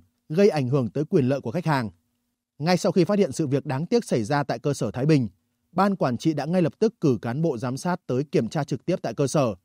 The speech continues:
từ nguyên liệu tới quy trình bảo quản, chế biến. Theo Ban Quản trị chuỗi bánh mì chảo, pate dùng cho bánh mì chảo là loại đóng khuôn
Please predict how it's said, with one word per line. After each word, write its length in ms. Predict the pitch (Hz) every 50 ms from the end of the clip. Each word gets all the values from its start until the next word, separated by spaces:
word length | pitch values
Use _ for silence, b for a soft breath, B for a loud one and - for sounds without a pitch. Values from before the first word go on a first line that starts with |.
| _ _ _ _ _ _
từ 140 | - 180 170
nguyên 240 | 170 208 214 202 180
liệu 240 | 170 165 143 - _ _ _
tới 140 | - 135 143
quy 160 | - - 160
trình 160 | - 156 127
bảo 140 | 120 110 104
quản, 280 | - 139 131 117 95 87 _ _
chế 160 | _ - 147 139
biến. 240 | 147 147 147 190 226 _ _ _ _ _ _ _ _ _ _ _ _ _ _ _ _ _ _ _
Theo 160 | - 208 202
Ban 180 | 185 196 196 190
Quản 160 | 170 143 120
trị 140 | - 160 147
chuỗi 140 | 135 156 156
bánh 160 | 147 147 165
mì 100 | 190 160
chảo, 320 | - 160 147 123 104 92 _ _ _ _ _ _ _ _
pate 320 | 196 196 190 - 208 196
dùng 160 | 180 165 139
cho 100 | 117 170
bánh 180 | 165 147 127 165
mì 100 | 185 156
chảo 340 | 113 - 147 123 110 95 - _ _ _ _
là 140 | - 143 147
loại 180 | 151 156 147 -
đóng 180 | 160 147 147 175
khuôn 280 | - - 202 196 180